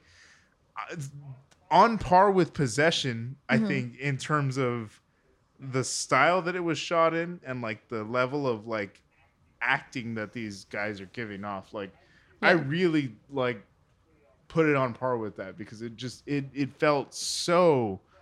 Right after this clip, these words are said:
Speaker 1: fucking unique and original for
Speaker 2: Yeah.
Speaker 1: what it was. It's an anti-slasher slasher movie, essentially. You know what I mean? <laughs>
Speaker 2: Yeah.
Speaker 1: Like, he's not really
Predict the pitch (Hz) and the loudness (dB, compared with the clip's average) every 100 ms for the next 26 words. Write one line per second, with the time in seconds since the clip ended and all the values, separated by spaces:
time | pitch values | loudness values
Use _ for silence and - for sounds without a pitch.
0 | _ _ _ - 185 170 143 117 110 117 | _ _ _ 2 2 4 0 -4 -2 -2
1 | 110 135 147 131 110 104 120 117 110 92 | -2 -2 -2 -4 -6 -4 -6 -6 -8 -10
2 | 117 202 - 117 110 123 113 90 - - | -4 0 0 0 -4 -2 -4 -6 -16 -16
3 | - 170 170 175 214 247 220 - 202 170 | -4 -2 -2 -2 2 2 2 6 6 6
4 | - 165 165 156 - 139 123 160 156 156 | 4 4 6 6 4 0 2 4 6 6
5 | - 131 117 113 110 104 107 131 117 - | 4 0 0 -2 -4 -6 -4 -2 -2 -4
6 | 113 110 117 143 151 156 160 175 214 233 | -6 -2 0 4 4 4 6 8 8 10
7 | - 202 185 - - 160 202 226 175 156 | 10 8 8 4 0 2 4 4 4 0
8 | 214 | 4